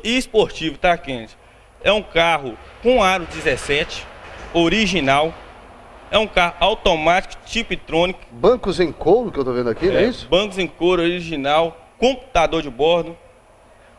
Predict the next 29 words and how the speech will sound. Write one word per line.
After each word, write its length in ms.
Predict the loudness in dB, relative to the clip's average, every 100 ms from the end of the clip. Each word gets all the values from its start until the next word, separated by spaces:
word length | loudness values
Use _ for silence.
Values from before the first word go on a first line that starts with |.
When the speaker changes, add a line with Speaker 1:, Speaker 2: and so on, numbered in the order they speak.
| 0
Speaker 1:
controle 480 | 0 0 2 2 2
de 60 |
som 220 | -4 -2 -2
no 80 | 0
volante, 560 | 0 0 0 -2 -8 -20
som 400 | -18 -2 2 4
original. 720 | 4 0 -2 -4 2 4 2 -2 -18 -20 -20 -20 -20 -20 -20 -10
É 80 | 0
um 80 | 0
carro 240 | 2 -2 -2 -16 -4
com 260 | 0 0
airbag, 680 | 2 -2 -2 -2 2 2 0
A 60 | 0
B 380 | 2 2 2 0
S. 340 | -4 -10 -12 -14 -20 -20 -20 -20 _ 0
Speaker 2:
Tá 100 | 0
pedindo 320 | 2 0 2
quanto 260 | 2 2
nesse 220 | 0 -2 0
trezentos 300 | 0 0 -4
e 40 |
sete 240 | -4 -4
hoje? 180 | -8 -12 -20 _
Speaker 1:
Ô, 100 | -8
Kennedy, 380 | 0 0 0 -2
esse 200 | -4 -4
trezentos 320 | -4 -4 -4
e 40 | -4
sete 220 | -6 -6